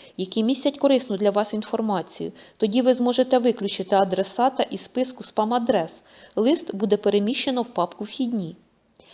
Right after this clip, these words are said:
Для того, щоб працювати з комунікаційними сервісами було зручно, а процес оформлення листа займав менше часу, ви можете використовувати додаткові налаштування, які доступні за посиланням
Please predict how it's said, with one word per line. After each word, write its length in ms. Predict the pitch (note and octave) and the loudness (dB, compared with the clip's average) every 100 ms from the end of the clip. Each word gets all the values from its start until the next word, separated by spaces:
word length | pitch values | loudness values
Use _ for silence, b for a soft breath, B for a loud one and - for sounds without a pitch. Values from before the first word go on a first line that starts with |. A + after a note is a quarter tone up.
| B B | B B
Для 160 | G3+ | 0
того, 240 | A#3 C4 C#4 | 2 2 2
щоб 320 | C#4 C4 C4 B _ | 4 2 0 B _
працювати 720 | A#3 A#3 B3 A3+ B3+ B3+ A#3 - | 0 2 0 2 2 2 -2 -2
з 100 | - | -8
комунікаційними 920 | - A#3+ B3+ B3+ B3+ B3+ C4 B3+ A#3+ | -2 0 0 2 0 2 0 2 0
сервісами 680 | A#3 A#3 A3+ A3+ - A3+ A3 | 0 2 2 0 -4 -2 -2
було 260 | G3+ A3+ | 0 2
зручно, 520 | A3+ C4+ F#4+ - F#3 E3 B B B | 4 6 4 2 -6 -8 B B B
а 80 | - | -4
процес 540 | G3+ A#3 A#3+ - C4 - | 0 0 2 2 2 2
оформлення 720 | A#3 - C4+ C4 A#3 A3 G#3+ | 0 4 4 6 4 2 2
листа 420 | G#3 G#3+ - G3 | 2 0 2 2
займав 360 | G3 G#3+ A3+ A3+ | 2 0 2 0
менше 360 | A3 G#3+ - | 0 -2 -2
часу, 480 | A#3 - F4 G4 G3 - B B | -2 4 2 2 -6 -8 B B
ви 140 | - C#4+ | 4 4
можете 460 | D4 C#4+ C#4 C#4 - | 6 2 4 2 4
використовувати 880 | A3+ B3+ C4 C4 - C#4 B3 A#3+ | 0 4 4 4 2 4 4 2
додаткові 560 | A3+ A#3 B3 A#3+ B3 G3+ | 2 4 2 2 2 2
налаштування, 840 | F#3+ F#3+ G3 - G3 F3+ F3+ G3 A#3 - | 0 0 0 -2 -2 0 -2 -4 -8 -6
які 240 | A3+ A3+ D4 | -8 0 2
доступні 580 | D4 - C4+ - C4+ - | 2 0 -4 -2 -6 -4
за 180 | F#3+ A#3 | -2 0
посиланням 720 | B3 A#3+ G#3 F#3+ G#3 A#3+ | 0 0 2 2 2 0